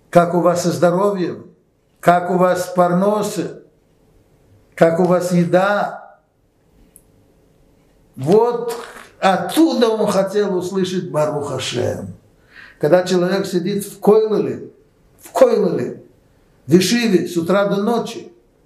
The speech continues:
это очень важный момент, это я вам говорю в собственной жизни. У меня, когда я практически сильно вышел в, в мир, он, он, было у меня уже где-то двадцать пять-двадцать шесть лет занятий вот таких с утра до ночи.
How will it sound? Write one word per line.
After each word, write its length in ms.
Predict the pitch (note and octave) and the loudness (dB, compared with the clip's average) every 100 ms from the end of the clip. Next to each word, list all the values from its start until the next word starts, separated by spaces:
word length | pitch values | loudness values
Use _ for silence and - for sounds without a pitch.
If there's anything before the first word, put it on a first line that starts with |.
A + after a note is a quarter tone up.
| _ _ _ _ - | _ _ _ _ -10
это 120 | E3+ | 0
очень 300 | G3 G3 F#3+ | 2 2 2
важный 340 | G3 F#3 F#3 | 2 0 0
момент, 340 | F#3+ G3 G3 - | 0 0 -2 -6
это 160 | - D#3+ | -6 -4
я 140 | C#3 | -2
вам 300 | B2+ D3 D3+ | 0 -2 -2
говорю 240 | D#3 E3 E3 | -2 0 2
в 40 | |
собственной 520 | F3 E3+ - D#3+ E3 | 0 -4 -4 -8 -4
жизни. 480 | E3 G3 F#3+ - - - _ - | -2 -2 -2 -6 -12 -20 _ -4
У 60 | |
меня, 320 | C3 E3 G3 F#3 | 0 2 2 2
когда 300 | F3 F3+ E3+ | 2 2 0
я 40 | |
практически 640 | E3+ E3 G3 E3+ E3+ - | -2 -2 -6 -8 -10 -8
сильно 420 | - - G#3 F3+ | -8 -2 2 4
вышел 400 | E3+ F#3 F3+ F3+ | 4 0 0 0
в, 220 | E3 C3 C3+ | -2 -4 -4
в 340 | D3+ C3+ C#3 | -2 -2 2
мир, 480 | F#3 G3+ F#3 F3+ - - - _ _ _ _ _ _ _ - | 2 2 -2 -4 -10 -16 -20 _ _ _ _ _ _ _ -16
он, 320 | F3+ E3 D3+ E3+ | -6 -2 -2 0
он, 360 | E3 D#3+ D#3 | 0 0 0
было 280 | D3 F3+ F3+ | 0 2 2
у 140 | E3+ | -2
меня 340 | D#3+ D#3 E3+ E3+ | -2 0 0 -2
уже 540 | E3 E3 E3 E3 - _ _ _ _ _ _ _ _ _ _ | -2 -2 -2 -6 -12 _ _ _ _ _ _ _ _ _ _
где-то 400 | - C3 E3 E3 | -6 2 2 2
двадцать 520 | - E3 F3 - E3+ - | 2 4 2 0 -6 0
пять-двадцать 580 | F#3+ F3 F3 E3+ E3+ - | 0 2 0 0 -4 -4
шесть 280 | F3 - | -4 -4
лет 280 | E3+ F3 F3 | -4 -2 -4
занятий 600 | E3 D3+ D#3+ E3+ E3+ E3+ | -4 -2 0 0 -2 -4
вот 180 | D3+ D3 | -4 -2
таких 280 | D3+ - - | -2 -2 -4
с 60 | - | -4
утра 300 | - D3 D3 | 0 0 2
до 100 | C#3 | 0
ночи. 320 | - - | -2 -8